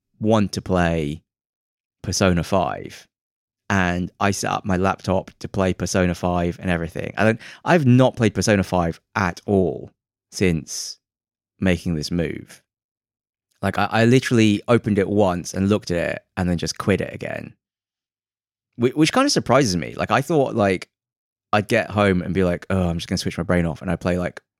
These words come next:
Persona five sat on the couch or lying in bed or something, you know? Like, and I, I just one hundred percent have not felt that.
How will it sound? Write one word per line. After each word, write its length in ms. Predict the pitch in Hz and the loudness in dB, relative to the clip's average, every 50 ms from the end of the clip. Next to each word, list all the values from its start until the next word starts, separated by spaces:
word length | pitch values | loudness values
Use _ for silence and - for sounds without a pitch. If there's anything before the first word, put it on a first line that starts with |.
| _ _ _ _ _ _ _ _ _ _ _ _ _ | _ _ _ _ _ _ _ _ _ _ _ _ _
Persona 380 | 95 92 - 107 95 92 90 | -2 0 2 4 4 2 2
five 280 | 85 - 95 90 87 82 | 0 0 0 0 0 0
sat 140 | - - 87 | 0 -2 -2
on 80 | 87 | -2
the 80 | 85 85 | -2 -4
couch 320 | - - 90 85 80 - | -2 -2 -2 -2 -2 -4
or 80 | - 85 | -4 -2
lying 240 | 85 87 85 85 85 | 0 2 2 2 0
in 120 | 82 82 80 | -2 -2 0
bed 180 | 87 87 85 | 0 0 0
or 80 | 82 80 | -2 -4
something, 400 | 82 85 78 67 65 - - - | -4 -6 -6 -8 -10 -14 -14 -14
you 80 | 76 | -14
know? 180 | 71 - 73 73 - | -14 -12 -12 -12 -12
Like, 140 | 69 69 - | -14 -12 -6
and 120 | - 98 | -2 -2
I, 300 | 101 95 85 104 113 113 87 | 0 0 0 0 0 0 0
I 100 | 95 120 | -2 0
just 160 | 113 127 - _ _ _ _ _ _ _ _ | 0 -2 -6 _ _ _ _ _ _ _ _
one 280 | - 110 107 117 113 | -4 2 2 4 2
hundred 340 | 101 - 131 127 113 - 104 | 2 2 4 2 4 2 0
percent 320 | - 101 - 123 113 110 | -2 0 2 2 0 0
have 140 | 101 90 87 | 0 -4 -2
not 320 | 95 95 98 101 90 78 - | 2 4 4 4 2 0 0
felt 300 | - 90 85 78 - - | -2 -2 -2 -2 -4 -8
that. 280 | - 71 64 - - | -12 -12 -12 -12 -18